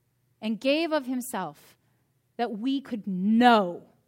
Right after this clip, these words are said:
once and for all time that we are forgiven, loved, and free. And all that Jesus has asked is that we are willing to continue our life's journey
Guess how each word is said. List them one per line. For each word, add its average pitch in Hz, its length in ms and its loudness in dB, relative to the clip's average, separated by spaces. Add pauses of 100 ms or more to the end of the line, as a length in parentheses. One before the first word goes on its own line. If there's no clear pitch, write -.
(340)
once 254 440 -2 (460)
and 233 220 4
for 247 260 -2
all 349 300 8
time 269 500 -10 (800)
that - 100 -18
we 254 180 -4
are 247 60 0
forgiven, 196 540 -10
loved, 165 200 -14
and 160 140 -16
free. - 280 -20 (1600)
And 208 140 -8 (100)
all 262 420 -4
that 247 180 -10
Jesus 226 480 -8
has 196 160 -14
asked - 560 -16 (340)
is 202 120 -8
that 226 180 -4
we 240 180 -6
are 233 80 -2
willing 214 360 -6
to 220 120 -16
continue 247 760 -8
our 220 200 -4
life's 196 380 -8
journey 165 500 -12